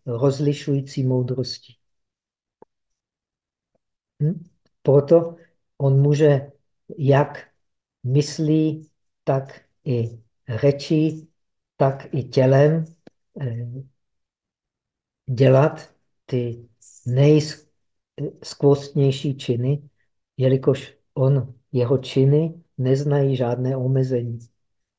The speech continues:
A to je dáno tím, že jeho moudrost je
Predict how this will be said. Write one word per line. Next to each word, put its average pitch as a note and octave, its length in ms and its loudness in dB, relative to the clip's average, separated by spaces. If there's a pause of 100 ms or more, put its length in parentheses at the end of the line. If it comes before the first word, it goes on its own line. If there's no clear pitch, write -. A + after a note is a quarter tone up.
(920)
A C3 80 -2
to C#3 160 4
je C#3+ 160 8
dáno C#3 380 4
tím, D3 480 0 (300)
že C3+ 380 2 (160)
jeho C3 680 2
moudrost C#3 920 0 (1700)
je C#3 380 2